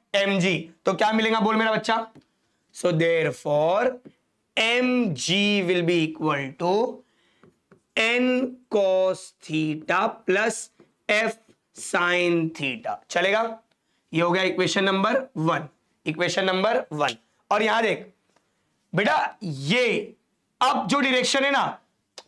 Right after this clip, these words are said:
पहले ये दोनों same direction में थे, अब ये दोनों कौन से direction में हो गए? Opposite। तो जब same direction में थे तो हमने दोनों को क्या किया था? ऐड। अब जब opposite direction में तो हम दोनों को क्या करेंगे?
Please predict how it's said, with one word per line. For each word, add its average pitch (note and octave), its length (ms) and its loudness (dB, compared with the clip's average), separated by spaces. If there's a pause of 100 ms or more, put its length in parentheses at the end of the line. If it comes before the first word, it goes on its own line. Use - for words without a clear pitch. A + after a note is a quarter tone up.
(100)
पहले A3+ 220 2
ये C#4+ 100 -8
दोनों B3+ 240 0
same D4 400 0
direction A#3 360 0
में F3+ 160 0
थे, - 120 -2 (280)
अब G#3 140 2
ये B3+ 80 2
दोनों C4 200 2
कौन B3+ 180 2
से C4+ 80 2
direction B3+ 320 0
में C4 100 2
हो B3 60 2
गए? - 200 0 (280)
Opposite। G#3+ 600 0 (300)
तो G3+ 60 0
जब B3 160 0
same C#4 420 0
direction B3+ 380 0
में A3 220 2
थे B3+ 100 0
तो B3 100 0
हमने A3 200 0
दोनों A3 220 2
को B3 120 0
क्या A3+ 140 0
किया A3+ 200 0
था? B3 360 -2
ऐड। G#3 340 2 (460)
अब F#3 160 2
जब C4 280 0
opposite A3+ 480 2
direction A#3 440 0
में F#3+ 220 0 (220)
तो G#3 60 2
हम A3 140 2
दोनों G#3 200 2
को A#3 120 2
क्या A3+ 140 2
करेंगे? A#3 420 0